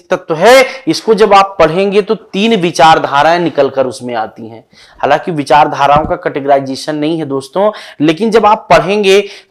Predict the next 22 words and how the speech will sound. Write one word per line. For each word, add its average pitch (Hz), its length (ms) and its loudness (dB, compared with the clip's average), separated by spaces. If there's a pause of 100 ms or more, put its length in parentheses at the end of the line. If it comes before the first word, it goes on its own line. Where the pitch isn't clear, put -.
(100)
डीपली 220 440 2
पढ़ेंगे, 220 500 4
तो 247 260 -4
तीन 240 340 -2
तरीके 208 340 2
की 190 120 -4
विचारधाराएं 156 720 2
निकल 135 360 -2
के 131 100 0
आती 127 320 -2
हैं। 113 180 -16 (360)
एक 185 220 0
तो 233 60 -2
निकल 220 280 2
के 214 140 0
आती 190 280 2
है 208 60 0
समाजवाद 165 800 0
की 160 80 -4
विचारधारा, 113 760 0 (760)
समाजवादी 175 680 2
विचारधारा। 139 840 0